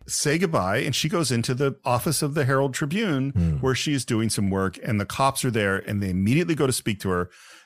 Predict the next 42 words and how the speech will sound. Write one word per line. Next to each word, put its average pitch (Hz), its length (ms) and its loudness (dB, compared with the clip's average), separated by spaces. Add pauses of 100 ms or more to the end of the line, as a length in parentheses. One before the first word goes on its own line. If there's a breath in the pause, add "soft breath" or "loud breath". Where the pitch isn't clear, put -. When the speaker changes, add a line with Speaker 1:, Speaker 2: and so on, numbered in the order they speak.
Speaker 1:
and 110 160 0
they 107 80 0
show 147 480 2
the 165 120 -2
picture 135 420 -2
in 127 220 0
the 135 80 0
paper 107 380 -2
of 104 220 -4
Michelle, 92 540 -2 (100)
and 87 180 -4
the 85 80 -6
first - 400 -2
thing 90 160 0
she 82 180 -4
says 85 480 -4 (500 soft breath)
is 104 380 0 (100)
she - 200 -6
doesn't 117 460 -4
recognize 104 560 -6
him. - 160 -14
Speaker 2:
Yeah. 87 360 -6 (1500 loud breath)
Speaker 1:
And 113 240 0
then 165 200 2
they 190 120 4
put - 200 -2
the 120 80 0
pressure - 500 -2
on 78 140 -2
him, 55 220 -12 (320)
on 110 180 -2
her. 76 240 -10 (220)
They 107 120 0
say, 104 280 0
"Careful, 147 400 -2
kid, 78 240 -6
you 98 80 -4
can't - 360 -6
fool 127 200 -2
the 110 100 -4
Paris 95 340 -2
police." 85 500 -6